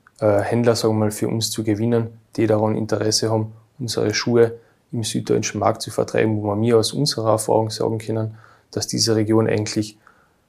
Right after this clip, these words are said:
unsere Schuhe sehr gut annimmt und, und hohes Interesse zeigt. Wir sehen das ja auch in unseren Verkäufen im Shop, äh, dass sehr viel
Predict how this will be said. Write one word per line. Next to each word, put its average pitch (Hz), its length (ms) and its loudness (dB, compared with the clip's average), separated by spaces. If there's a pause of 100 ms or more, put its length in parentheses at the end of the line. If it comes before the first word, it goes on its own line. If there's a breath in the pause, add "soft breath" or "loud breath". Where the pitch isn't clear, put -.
(140)
unsere 110 340 2
Schuhe 113 260 4
sehr 107 200 4
gut 110 220 2
annimmt 110 380 0
und, 107 360 -6
und - 560 -8
hohes 113 240 4
Interesse 107 500 -2
zeigt. 107 300 -4
Wir 120 80 -4
sehen 110 260 -2
das 107 160 -2
ja 113 120 4
auch 107 240 2 (380 soft breath)
in 117 180 -2
unseren 113 300 0
Verkäufen 107 540 0
im 107 100 -4
Shop, 117 320 -2 (500)
äh, 104 340 6
dass 101 180 0
sehr 110 160 4
viel 110 320 2